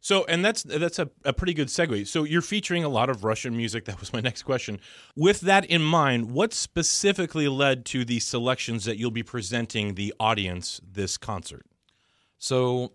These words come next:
Speaker 2: the anchor piece for this was always going to be Scheherazade, and I,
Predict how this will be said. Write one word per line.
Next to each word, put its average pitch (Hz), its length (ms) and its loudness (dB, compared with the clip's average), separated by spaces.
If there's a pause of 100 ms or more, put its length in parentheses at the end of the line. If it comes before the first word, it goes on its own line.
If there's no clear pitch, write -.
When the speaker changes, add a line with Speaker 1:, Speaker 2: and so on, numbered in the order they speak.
Speaker 2:
the 135 200 -4
anchor 147 600 -2
piece 92 380 -8
for - 140 -12
this 82 320 -8
was 82 240 -6
always 90 320 -2
going 85 240 -6
to - 80 -14
be 76 100 -10
Scheherazade, 71 760 -10 (180)
and 92 340 0 (380)
I, 104 360 2